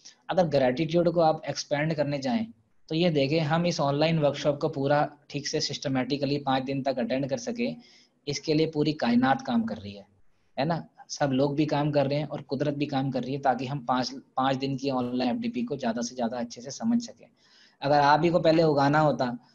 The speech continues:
फिर आप ही को transport करके घर पे लाना होता, फिर उसको जो है चक्की से पीसना होता, फिर उसको आटा गूंदना होता, रोटी बनानी, पता लगा नौ बजे की class जो है अगले महीने भी ना शुरू हो पाए।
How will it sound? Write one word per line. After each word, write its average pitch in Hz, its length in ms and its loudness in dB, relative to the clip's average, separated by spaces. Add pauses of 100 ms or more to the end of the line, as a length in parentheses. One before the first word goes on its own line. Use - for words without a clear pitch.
(160)
फिर 147 80 4
आप 147 200 6
ही 170 60 4
को 175 80 4
transport 151 500 2
करके 156 220 4
घर 139 160 -2
पे 147 80 -2
लाना 143 280 4
होता, 123 300 2 (380)
फिर 156 120 2
उसको 165 300 2
जो 151 100 2
है 160 360 4
चक्की 151 340 -2
से 156 120 -2
पीसना 151 340 -2
होता, 131 280 2
फिर 131 180 -4
उसको 156 280 -2 (100)
आटा 139 240 0
गूंदना 156 300 0
होता, 143 160 2
रोटी 143 280 0
बनानी, 151 300 0
पता 151 260 2
लगा 175 200 2
नौ 160 220 2
बजे 156 200 0
की 160 100 0
class 151 300 4
जो 151 120 -2
है 160 180 6
अगले 151 340 0 (460)
महीने 151 240 0
भी 160 100 0
ना 156 120 2
शुरू 127 260 -2
हो 117 100 2
पाए। 107 220 -6